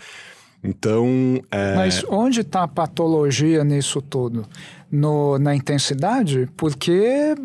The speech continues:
Speaker 2: é, esses comportamentos que você descreve, dependendo do grau, eles parecem bem corriqueiros, né?
Speaker 1: Exatamente. É, a, vamos pensar que cada uma dessas esferas do comportamento fossem peças de um quebra-cabeça.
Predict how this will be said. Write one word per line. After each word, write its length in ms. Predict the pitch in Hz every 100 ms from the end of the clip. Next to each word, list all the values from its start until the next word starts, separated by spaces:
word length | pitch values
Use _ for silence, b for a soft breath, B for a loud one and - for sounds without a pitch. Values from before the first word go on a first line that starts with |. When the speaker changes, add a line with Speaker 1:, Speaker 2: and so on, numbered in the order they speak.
| 240
Speaker 2:
é, 600 | - 185 165 156 151 165 -
esses 340 | 196 151 151
comportamentos 840 | - 156 151 135 147 147 156 160 -
que 120 | 190
você 320 | 202 - 139
descreve, 960 | 131 - 156 151 170 196 277 339 339 277
dependendo 500 | 196 - 185 170 170
do 80 | 180
grau, 440 | 160 160 202 311
eles 180 | 339 -
parecem 1200 | 240 226 214 233 - 302 320 311 294 254 220 190 B B B
bem 120 | 196
corriqueiros, 800 | - 262 240 - 233 175 123 113
né? 80 | 160
Speaker 1:
Exatamente. 840 | 120 139 165 147 107 95 - 87 -
É, 360 | 92 101 98 95 _ _ _ _ -
a, 460 | 92 87 85 82
vamos 260 | 85 123 185
pensar 380 | 170 139 - 104
que 120 | 113
cada 380 | - 139 143 113
uma 240 | 107 98
dessas 320 | 92 95 95
esferas 380 | 90 - 95 98
do 80 | 92
comportamento 500 | 95 90 98 104 110
fossem 300 | - 113 120
peças 380 | - 104 - 104
de 80 | 110
um 40 |
quebra-cabeça. 840 | - 113 110 123 117 87 - 82